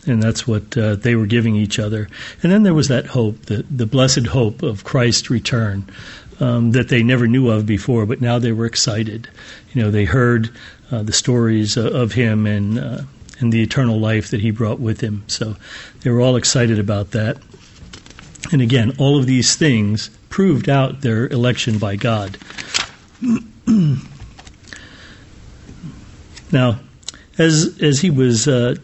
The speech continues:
teaching them in the synagogues, he knew, because he was a Pharisee at one time, he knew what the Jews were looking for. They were looking for <clears throat> a conquering king and not a suffering servant. So while he was there,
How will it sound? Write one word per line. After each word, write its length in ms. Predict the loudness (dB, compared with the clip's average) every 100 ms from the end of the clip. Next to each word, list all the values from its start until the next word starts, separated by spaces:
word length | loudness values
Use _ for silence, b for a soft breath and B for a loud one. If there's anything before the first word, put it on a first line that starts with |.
| -12
teaching 480 | 0 2 4 2 2
them 460 | 2 0 0 -2 -4 -12 -4
in 100 | 0
the 80 | 0
synagogues, 640 | 2 2 2 0 -2 -2
he 160 | 0 2
knew, 320 | 4 2 2
because 320 | 0 0 0
he 80 | 2
was 220 | 2 2
a 40 | 0
Pharisee 480 | 0 2 2 0
at 80 | -2
one 220 | -2 -4
time, 340 | -4 -4 -4 -6 B B B
he 160 | 0 2
knew 240 | 4 4
what 220 | 4 2
the 80 | 0
Jews 320 | 0 2 2
were 100 | 2
looking 300 | 0 0 0
for. 240 | -2 -2 0
They 140 | 2
were 120 | 4
looking 360 | 4 2 2 0
for 400 | 0 0 0 -2 B B B B -8
<clears throat> 260 | -8 -2
a 320 | 2 2 2
conquering 560 | 2 2 2 2 2 2
king 440 | 2 2 2 0
and 160 | 0 0
not 180 | 2 0
a 80 | -2
suffering 480 | -2 -2 -4 -4
servant. 480 | -2 0 0 0 -4
So 180 | -2 2
while 240 | 2 4
he 140 | 2 2
was 220 | 2 2
there, 420 | 2 2 2 -2